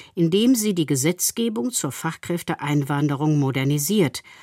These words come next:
Aber essenziell wird sein, dass die neuen Werkzeuge wie die Chancenkarte nach Punktesystem und die Anerkennungspartnerschaften bürokratiearm umgesetzt werden. Hier drohen weitere Papierberge, auch die Fachkräfte, Unternehmen und die Antragsteller zuzukommen.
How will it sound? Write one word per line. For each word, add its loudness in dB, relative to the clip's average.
Aber -2
essenziell 0
wird 0
sein, 4
dass -2
die -4
neuen 0
Werkzeuge 0
wie 0
die 0
Chancenkarte 0
nach -2
Punktesystem -2
und -6
die -12
Anerkennungspartnerschaften 0
bürokratiearm 0
umgesetzt 0
werden. 0
Hier 0
drohen 2
weitere 2
Papierberge, 0
auch -8
die -10
Fachkräfte, -2
Unternehmen 4
und -8
die -8
Antragsteller 0
zuzukommen. -4